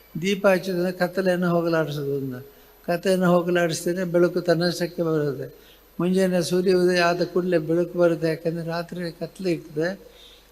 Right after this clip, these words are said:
ಸೂರ್ಯ ಉದಯ ಆದ ತಕ್ಷಣ ಕತ್ತಲೆಗಳೆಲ್ಲ ಓಡಿ ಹೋಗ್ತವೆ.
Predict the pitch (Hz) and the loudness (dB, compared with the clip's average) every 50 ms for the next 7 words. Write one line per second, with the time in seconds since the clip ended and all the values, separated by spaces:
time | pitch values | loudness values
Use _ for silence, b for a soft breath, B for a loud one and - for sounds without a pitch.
0 | _ _ - 185 180 180 175 175 175 170 185 190 185 180 - 185 160 - - 185 | _ _ -4 0 2 2 4 4 2 2 2 0 0 0 -2 -4 -4 -2 -4 -4
1 | 190 180 160 156 156 165 - - - 180 165 160 180 175 175 165 165 160 160 160 | -2 -2 -4 -4 -6 -8 -10 -6 -4 -4 -6 -4 -4 -4 -4 -2 -2 -4 -2 -2
2 | 160 160 156 165 165 160 151 156 147 151 151 147 135 135 135 | 0 0 0 2 2 2 2 2 0 0 -2 -6 -6 -6 -8